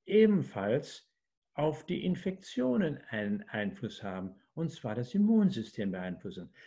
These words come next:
Das heißt, wer sich bei McDonald's ernährt, hat ein mieses Immunsystem und bekommt dann schneller einen Virusinfekt. Das muss man einfach wissen. Und es geht weiter.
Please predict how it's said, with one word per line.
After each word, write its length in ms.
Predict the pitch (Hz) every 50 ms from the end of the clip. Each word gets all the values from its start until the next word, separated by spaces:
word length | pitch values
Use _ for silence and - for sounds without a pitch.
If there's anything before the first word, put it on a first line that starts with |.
| - - _
Das 200 | - 165 131 -
heißt, 240 | 165 175 185 185 -
wer 120 | 196 190 185
sich 120 | 175 151
bei 140 | 180 180 175
McDonald's 540 | 175 165 170 - 190 208 220 220 214 214 -
ernährt, 440 | 196 165 123 123 135 160 170 - - - _ -
hat 140 | - 170
ein 180 | 180 170 175 180
mieses 260 | 190 190 185 170 170
Immunsystem 880 | 202 202 196 208 226 226 202 143 123 - - - 113 113 135 175 185 - _ _ -
und 100 | 202 196
bekommt 380 | 196 185 - 170 156 143 135 147
dann 100 | 127 117
schneller 360 | - - 123 117 110 113 123
einen 180 | 131 139 147
Virusinfekt. 840 | 190 233 233 185 139 107 - - 107 90 - 92 87 - _ _ _ _ _ _ _ _ _ _ _ _ _ _ -
Das 220 | 160 151 135 -
muss 240 | 156 165 160 - -
man 120 | 170 165
einfach 360 | 151 135 135 135 143 143 160 185
wissen. 360 | 233 220 185 147 92 85 - - _ _ -
Und 80 | 139 156
es 120 | 151 -
geht 220 | - 196 190 190 202
weiter. 420 | 208 226 226 - 110 90 -